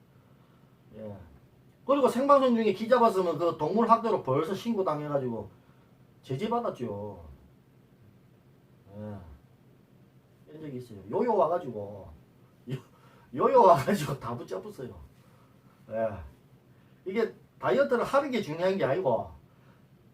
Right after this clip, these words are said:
다이어트가 빼면은 그 유지하는 게 중요한데 유지가 잘 안 돼. <laughs> 예. 방금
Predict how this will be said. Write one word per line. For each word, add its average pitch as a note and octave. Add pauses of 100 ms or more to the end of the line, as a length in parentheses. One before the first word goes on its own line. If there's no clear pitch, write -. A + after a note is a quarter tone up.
(260)
다이어트가 G#3+
빼면은 C#4
그 C3+
유지하는 A#3
게 D#4+
중요한데 C#3
유지가 G#3+
잘 G#3
안 A#2+
돼. A2 (920)
<laughs> -
예. A2 (4000)
방금 B2